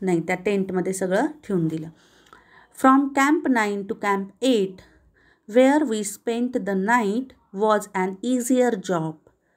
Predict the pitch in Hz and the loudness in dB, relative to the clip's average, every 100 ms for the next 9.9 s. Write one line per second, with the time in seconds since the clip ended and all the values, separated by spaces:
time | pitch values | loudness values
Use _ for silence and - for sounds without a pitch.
0 | _ _ _ _ - 214 180 196 226 262 | _ _ _ _ -10 -8 -6 -2 4 6
1 | 269 269 269 285 277 277 262 277 302 302 | 6 4 2 2 0 -2 2 2 2 2
2 | 240 226 233 233 247 - 240 233 226 233 | 0 0 -2 -2 -2 -2 -2 -2 -2 2
3 | 233 226 220 254 269 _ _ - 226 226 | 2 2 0 -2 -4 _ _ 0 2 4
4 | 208 196 240 254 240 - 247 269 - 220 | 2 2 2 2 -2 -2 -4 -4 -6 -6
5 | 196 240 233 240 226 226 226 214 220 - | -4 -4 0 0 0 -2 -2 -8 -8 -6
6 | 202 208 233 220 185 220 233 247 240 - | -4 -4 -6 -6 -6 -4 -4 -4 -6 -2
7 | 220 208 220 220 - - - 196 214 220 | 0 0 -2 -8 -20 -16 -8 -6 -4 -2
8 | 214 202 208 220 190 185 226 285 - _ | 0 0 0 2 0 0 0 0 -2 _
9 | 202 190 185 175 185 175 175 165 | -2 -2 -2 -6 -8 -10 -12 -16